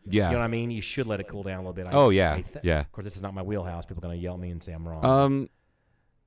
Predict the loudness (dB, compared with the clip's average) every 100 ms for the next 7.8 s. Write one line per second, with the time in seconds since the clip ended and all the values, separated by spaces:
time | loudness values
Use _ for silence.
0 | _ _ _ -2 -2 0 0 2 4 6
1 | 6 4 4 2 -2 -2 2 2 2 2
2 | 2 4 2 0 -2 0 0 4 4 4
3 | 2 0 -2 -16 -18 _ -2 0 2 0
4 | 2 0 2 0 2 0 -2 -4 -8 0
5 | 2 2 2 0 0 -2 2 4 4 2
6 | 4 6 6 2 -4 -6 -4 -4 -4 -4
7 | -6 -6 -2 -2 -2 -6 -6 -8